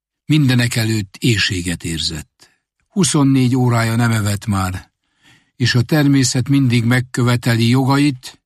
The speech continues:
bármilyen nagy megrázkutatáson esik is át az ember. Előbb türelmesen várt, de amikor az éhség egyre követelődzőbbé vált,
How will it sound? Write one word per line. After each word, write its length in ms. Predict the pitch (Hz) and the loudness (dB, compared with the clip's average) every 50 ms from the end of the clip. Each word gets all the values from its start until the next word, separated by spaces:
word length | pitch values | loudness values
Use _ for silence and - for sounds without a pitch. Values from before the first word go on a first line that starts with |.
| _ _ | _ _
bármilyen 760 | _ 104 98 101 123 123 120 120 120 117 120 123 120 117 117 | _ -12 -4 0 0 2 2 2 2 2 2 2 2 0 0
nagy 220 | 120 120 120 117 | 0 0 0 0
megrázkutatáson 1160 | 110 117 117 113 107 120 117 113 - - - 127 113 - 120 107 - 113 110 104 - - 113 113 | -2 -2 -2 -2 -2 -2 -2 -2 -4 -4 -4 -6 -4 -4 -4 -4 -2 -2 -4 -2 -2 -2 -2 -2
esik 300 | 110 107 - - 107 - | -2 -2 -4 -4 -4 -2
is 180 | 117 101 - - | -2 -4 -2 -4
át 200 | 95 98 95 - | -4 -6 -6 -6
az 140 | 101 90 | -6 -4
ember. 540 | 95 95 87 87 85 85 82 82 85 85 - _ _ _ _ _ _ _ _ _ _ _ _ _ _ _ _ _ | -4 -2 -2 -4 -4 -4 -4 -6 -6 -8 -14 _ _ _ _ _ _ _ _ _ _ _ _ _ _ _ _ _
Előbb 280 | - 143 131 131 135 123 | -2 0 2 2 0 -2
türelmesen 800 | 127 - 190 160 143 131 127 117 113 110 - - 104 101 101 | -2 -2 0 0 2 2 2 2 0 0 -2 -2 -2 -2 -2
várt, 580 | 101 120 131 143 143 143 127 - - - _ _ _ _ _ _ _ _ _ _ _ _ _ _ _ _ _ _ - | 0 0 0 0 0 -4 -6 -10 -20 -20 _ _ _ _ _ _ _ _ _ _ _ _ _ _ _ _ _ _ -4
de 140 | 127 123 139 | -2 0 2
amikor 340 | 139 135 135 135 127 143 131 | 2 2 2 2 0 0 0
az 160 | 131 123 123 | 0 2 2
éhség 440 | 156 151 131 - - 131 120 113 - | 0 0 0 0 0 0 -2 -2 -2
egyre 340 | - 170 156 147 139 131 127 | -2 0 0 2 2 0 0
követelődzőbbé 1120 | 117 - 156 139 139 143 135 123 147 139 143 147 143 127 117 131 151 147 139 135 156 151 151 | 0 0 -2 0 0 0 0 0 0 0 0 0 0 0 0 0 0 0 2 2 0 0 2
vált, 520 | 139 156 156 160 160 135 127 - - _ | 0 0 0 0 -2 -4 -6 -12 -20 _